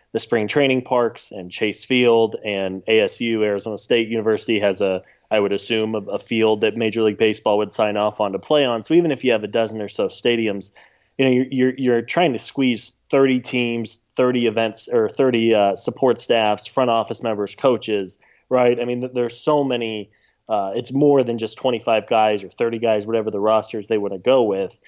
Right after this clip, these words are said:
Um, there's so much. The other thing, too, which I kinda laughed at, 'cause I don't think Rosenthal or Passan even alluded to, um, Arizona in the middle of the summer is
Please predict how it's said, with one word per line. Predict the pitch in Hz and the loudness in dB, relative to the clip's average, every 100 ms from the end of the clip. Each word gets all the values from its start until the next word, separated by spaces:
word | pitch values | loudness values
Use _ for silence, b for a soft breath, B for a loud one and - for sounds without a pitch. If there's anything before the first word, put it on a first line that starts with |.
| b b _ | b b _
Um, | 107 95 - _ 127 | -6 -6 -10 _ -6
there's | 123 - - | 0 2 2
so | 147 | 0
much. | 123 | 2
The | 147 208 | 4 4
other | |
thing, | 214 147 120 | 4 -2 -4
too, | - 135 | 0 2
which | 123 120 | 2 0
I | 117 | -2
kinda | 139 117 | -4 -2
laughed | 98 107 - | -2 -2 0
at, | 113 | -2
'cause | - | 0
I | 120 | 0
don't | 131 139 | 2 0
think | 127 113 107 | -2 -4 0
Rosenthal | 110 110 110 110 101 | 0 0 0 2 2
or | 101 101 | 0 -2
Passan | 107 101 - 104 | -2 -2 -4 -6
even | 101 90 - _ - | -6 -8 -12 _ -4
alluded | 104 104 113 | 0 2 0
to, | - 127 127 b b - | 2 0 0 b b 0
um, | 120 107 92 - _ _ _ _ 139 | 0 0 -4 -16 _ _ _ _ 2
Arizona | 170 180 135 143 156 135 | 4 4 2 0 -2 -4
in | 117 | -6
the | 110 | -2
middle | 131 143 | 2 2
of | 113 | 2
the | 101 | -4
summer | - 127 135 156 160 | -2 0 0 -2 -2
is | 120 107 98 | 0 0 -2